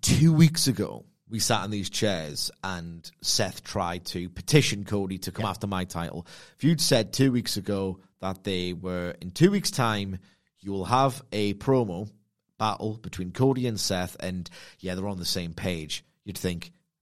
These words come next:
Speaker 1: "Oh my God, they've completely bollocks this up."
Speaker 2: Yeah.
Speaker 1: Right?
Speaker 2: Yeah.
Speaker 1: The idea of two weeks later,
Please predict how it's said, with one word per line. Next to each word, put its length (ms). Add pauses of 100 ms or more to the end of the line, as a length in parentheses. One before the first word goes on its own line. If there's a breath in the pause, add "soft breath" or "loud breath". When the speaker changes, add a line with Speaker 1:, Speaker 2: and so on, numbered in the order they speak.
(200)
Speaker 1:
"Oh 100
my 140
God, 180
they've 120
completely 400
bollocks 360
this 220
up." 240
Speaker 2:
Yeah. 200 (320)
Speaker 1:
Right? 160
Speaker 2:
Yeah. 120 (400)
Speaker 1:
The 100
idea 440
of 220 (640)
two 180
weeks 260
later, 560